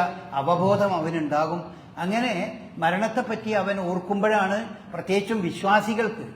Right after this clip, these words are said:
വിശ്വാസമില്ലാത്തവരെ സംബന്ധിച്ചിടത്തോളം ഈ വ-, മരിച്ചതിന്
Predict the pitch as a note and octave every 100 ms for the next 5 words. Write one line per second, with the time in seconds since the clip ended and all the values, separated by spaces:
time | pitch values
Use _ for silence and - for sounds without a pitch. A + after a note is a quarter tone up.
0 | - - G#3 G3+ A#3+ G#3+ A3+ A#3 A3+ A3
1 | A3 A3 G#3+ G#3+ G#3+ G#3 G3+ G#3 G#3 -
2 | - - F#3 F#3 F3 F3 - - - F3+
3 | F#3 E3+ F#3+ G3